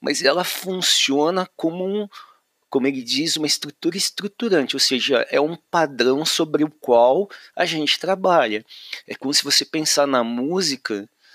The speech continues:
os jazzistas, quando improvisam, eles improvisam sobre bases harmônicas. Então, a ideia seria mais ou menos essa, né? O hábito seria uma,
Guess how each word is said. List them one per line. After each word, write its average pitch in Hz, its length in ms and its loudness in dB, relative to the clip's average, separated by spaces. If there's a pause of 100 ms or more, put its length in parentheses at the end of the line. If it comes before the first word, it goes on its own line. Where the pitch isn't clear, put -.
(340)
os 117 1200 -6
jazzistas, 120 1080 -2 (340)
quando 131 280 0 (280)
improvisam, 127 1160 -2
eles 123 380 -2
improvisam 147 720 -2
sobre 151 320 -2
bases 151 640 2
harmônicas. 127 1040 0 (800)
Então, 127 600 0
a 170 60 4
ideia 151 420 2
seria 170 240 -2
mais 170 220 -6
ou 185 60 -4
menos 180 340 -4
essa, 117 280 2
né? 123 140 -2
O 117 140 4
hábito 127 360 0
seria 131 320 0
uma, 123 200 0